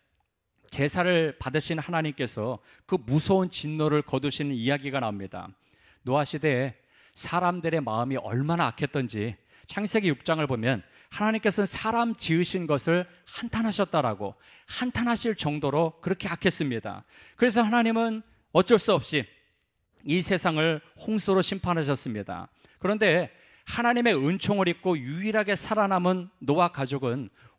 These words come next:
홍수가 끝난 다음에 하나님께 제사를 드렸습니다. 하나님의 그 제사를 받으시고 무엇이라고 하셨는지 창세기 팔 장 이십 절,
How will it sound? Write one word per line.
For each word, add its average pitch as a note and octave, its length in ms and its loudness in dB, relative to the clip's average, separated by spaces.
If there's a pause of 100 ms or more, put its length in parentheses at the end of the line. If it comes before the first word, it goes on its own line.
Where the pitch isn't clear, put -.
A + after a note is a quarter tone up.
홍수가 A3+ 460 0
끝난 G#3+ 280 0
다음에 C3+ 460 0 (280)
하나님께 A#3 420 -2
제사를 F3 460 2
드렸습니다. G2+ 720 -4 (320)
하나님의 A#3 420 4
그 G#3 80 8
제사를 F3+ 440 2
받으시고 D3 840 0
무엇이라고 D#3+ 560 2
하셨는지 B2+ 560 -2 (240)
창세기 E3 400 0
팔 E3+ 180 -8
장 - 320 0
이십 D3 320 -4
절, D#3+ 240 4